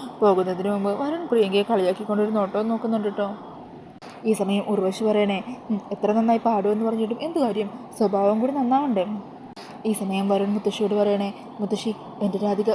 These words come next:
ഒരുപാട് ഉയരങ്ങളിലേക്ക് പോകുവാണ് അല്ലേ?" "അതേടാ, എല്ലാം നിൻ്റെ പെണ്ണിൻ്റെ നന്മ കൊണ്ട് മാത്രം സംഭവിക്കുന്നതാ. അവൾ ഇതിലും വലിയ ഉയരങ്ങളിലെത്തും. ഞാൻ പറഞ്ഞതുപോലെ അവളോട് ചെയ്തതെല്ലാം തെറ്റായിരുന്നു എന്ന് എല്ലാവരും മനസ്സിലാക്കി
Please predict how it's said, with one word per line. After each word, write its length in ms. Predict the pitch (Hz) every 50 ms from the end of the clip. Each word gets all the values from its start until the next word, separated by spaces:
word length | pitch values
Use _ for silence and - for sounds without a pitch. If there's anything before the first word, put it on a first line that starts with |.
| - -
ഒരുപാട് 300 | 320 339 359 359 294 254
ഉയരങ്ങളിലേക്ക് 480 | 220 196 208 214 220 220 226 226 240
പോകുവാണ് 460 | 233 240 214 202 196 220 220 214 208
അല്ലേ?" 340 | 202 - 220 214 220 208 202 - - - - - - - - -
"അതേടാ, 320 | 202 196 202 202 190 196 208 - - - - - - - - - - - - - - - - - - - - -
എല്ലാം 360 | 214 208 214 214 214 220 285
നിൻ്റെ 180 | 349 403 392 370
പെണ്ണിൻ്റെ 340 | - 214 208 208 202 214 214
നന്മ 280 | 220 202 196 196 214
കൊണ്ട് 200 | 214 214 214 214
മാത്രം 300 | 208 202 196 190 214 214
സംഭവിക്കുന്നതാ. 680 | - - 202 196 202 190 185 196 208 214 202 202 190 220 - - - - - - - - - - - - -
അവൾ 200 | 208 202 196 214
ഇതിലും 380 | - - 311 311 359 339 320 247
വലിയ 160 | 202 202 208
ഉയരങ്ങളിലെത്തും. 640 | 208 202 202 208 208 214 214 208 202 196 208 190 196 - - - - -
ഞാൻ 200 | 208 208 208 208
പറഞ്ഞതുപോലെ 600 | 202 196 196 196 202 202 202 208 202 202 202 202 - 262 247 240 - -
അവളോട് 340 | 302 330 349 359 359 330 311
ചെയ്തതെല്ലാം 520 | - 220 196 208 202 208 214 214 208 202
തെറ്റായിരുന്നു 480 | 202 202 196 - 208 202 202 202 202 202
എന്ന് 160 | 202 208 -
എല്ലാവരും 460 | - - 311 330 320 254 226 214 208
മനസ്സിലാക്കി 580 | 208 202 196 - 220 214 196 196 - 208 208